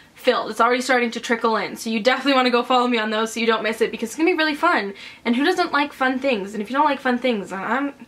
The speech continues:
I don't even know what's happening. I don't even know. <laughs> So that's it for this video, guys. Can you tell I'm really excited? Can you tell I had a coffee drink? Don't, I don't know. I don't know. I don't know, but I'm so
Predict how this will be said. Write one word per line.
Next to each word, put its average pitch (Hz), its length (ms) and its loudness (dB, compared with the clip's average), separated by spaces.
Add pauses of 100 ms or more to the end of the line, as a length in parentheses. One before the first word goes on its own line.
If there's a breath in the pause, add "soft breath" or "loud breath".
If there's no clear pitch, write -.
(340 loud breath)
I 277 120 2
don't 330 100 0
even 254 120 2
know 220 80 2
what's 214 120 -4
happening. - 480 -6 (140)
I 247 60 4
don't 262 100 2
even 247 140 0
know. - 200 -4 (280 loud breath)
<laughs> 311 80 4 (220)
So 415 220 4
that's 370 260 2
it 370 140 0
for 349 120 0
this 330 160 -4
video, 285 280 0
guys. 285 260 2
Can 214 120 -6
you 220 80 -2
tell 214 200 -2
I'm 262 160 0
really 285 160 0
excited? 294 440 0 (300 loud breath)
Can 202 120 -6
you 190 40 -10
tell - 160 -4
I 254 100 4
had 320 180 2
a 330 40 -6
coffee 320 300 2
drink? 320 420 -6 (400 loud breath)
Don't, 247 280 -6
I 233 120 -6
don't 220 120 -8
know. - 180 -8 (180)
I 214 80 0
don't - 100 -12
know. - 180 -8 (260 loud breath)
I 381 120 4
don't 453 120 6
know, 494 240 6
but 480 100 4
I'm 508 120 2
so 523 100 2